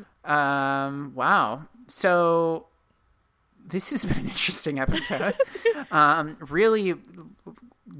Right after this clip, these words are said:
Speaker 2: diverse breadth of topics.
Speaker 1: Yeah.
Speaker 2: Um, where can people find you?
Speaker 1: You can find me, um, on Facebook and Twitter at The Domestic Podcast and on Instagram at The Cult of Domesticity,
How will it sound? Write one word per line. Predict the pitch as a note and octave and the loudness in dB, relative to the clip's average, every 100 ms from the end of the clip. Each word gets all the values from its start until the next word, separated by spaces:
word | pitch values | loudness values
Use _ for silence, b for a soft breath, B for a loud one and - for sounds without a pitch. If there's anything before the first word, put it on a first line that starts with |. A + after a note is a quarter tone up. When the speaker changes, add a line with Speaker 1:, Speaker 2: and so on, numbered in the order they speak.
| C3 | -10
Speaker 2:
diverse | - C#3+ B2+ C3 D#3+ | 0 0 2 -4 -4
breadth | C3+ A#2+ B2 C3 | -2 -2 -2 -8
of | - | -14
topics. | - C3+ D#3+ C#3+ F#3 - - | -6 -6 -4 -6 -6 -10 -14
Speaker 1:
Yeah. | G#3+ G3+ - - C#3+ C#3+ | -14 -20 -6 2 4 4
Speaker 2:
Um, | C#3+ D3 | 2 2
where | D#3 | 0
can | E3+ F#3 | 0 -4
people | F3+ E3+ E3 | -2 -2 -2
find | D#3 C3+ C#3 C3+ | -2 -2 -2 -4
you? | A#2 B2+ D#3+ D3+ B B B | -6 -6 -8 -16 B B B
Speaker 1:
You | A3 A#3 | -12 -10
can | D4+ C#4+ | -8 -10
find | C#4 A#3 A#3 A#3+ | -8 -8 -8 -10
me, | A#3 A3+ A3 A3 - - | -10 -10 -12 -12 -16 -12
um, | G#3+ G3 F#3+ | -10 -10 -10
on | G3+ G3+ | -10 -8
Facebook | G#3+ G#3+ - G#3+ G#3+ - | -8 -8 -8 -10 -10 -14
and | F#3+ F#3 | -16 -12
Twitter | - B3+ B3 | -10 -8 -6
at | F#3 F#3+ - | -8 -10 -12
The | G3 | -14
Domestic | F#3+ F#3 F#3 - - | -12 -14 -14 -20 -18
Podcast | A#3+ A#3 B3 B3+ A#3+ A#3+ - | -12 -12 -10 -10 -10 -10 -16
and | - G3 | -14 -12
on | F3+ - | -12 -14
Instagram | G#3 - G#3 G3+ | -16 -14 -14 -12
at | F#3 F#3+ | -12 -14
The | |
Cult | F#3+ F#3+ - | -16 -16 -16
of | - | -14
Domesticity, | E3+ E3+ - B3+ D4+ D4+ E4+ | -14 -14 -10 -10 -6 -6 -8